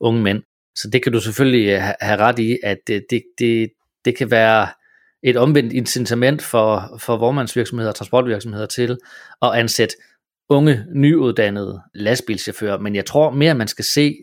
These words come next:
L hundrede syvogtyve også, hvad, hvad angår erhvervstransporten, så tror jeg, man skal se, øh, meget mod, øh, mange af de her østchauffører, som vi jo har set, som nogle gange bliver, bliver stoppet af politiet med, med altså fuldstændig vanvittige promiller på mellem, øh,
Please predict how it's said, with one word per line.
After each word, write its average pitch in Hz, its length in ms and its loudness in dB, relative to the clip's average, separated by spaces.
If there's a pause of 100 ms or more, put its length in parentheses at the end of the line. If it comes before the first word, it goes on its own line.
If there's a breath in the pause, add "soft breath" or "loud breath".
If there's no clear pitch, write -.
(760)
L 135 100 4
hundrede 135 300 0
syvogtyve 127 600 0
også, 120 300 0 (240 loud breath)
hvad, 127 120 2
hvad 123 200 0
angår 117 300 2
erhvervstransporten, 104 760 0
så 123 220 -6
tror 139 200 2
jeg, 95 140 -2
man 95 100 -8
skal - 180 -10
se, 127 380 -2
øh, 107 180 -8
meget 110 580 2 (420 soft breath)
mod, 131 380 2 (180)
øh, 98 520 2
mange 117 140 2
af 123 60 0
de 120 60 0
her 131 120 4
østchauffører, 95 840 -2 (240)
som 98 300 0
vi 104 60 -4
jo 98 140 0
har 90 80 -2
set, 120 260 0 (160)
som 107 120 0
nogle 117 280 0
gange 117 180 0
bliver, 104 380 0
bliver - 120 -2
stoppet 113 240 2
af 92 80 -2
politiet 107 400 -2
med, 92 200 -2 (640)
med 110 220 4
altså 101 220 0
fuldstændig 101 500 0
vanvittige 101 520 0
promiller 101 500 0
på 101 100 0
mellem, 98 360 0
øh, 85 200 0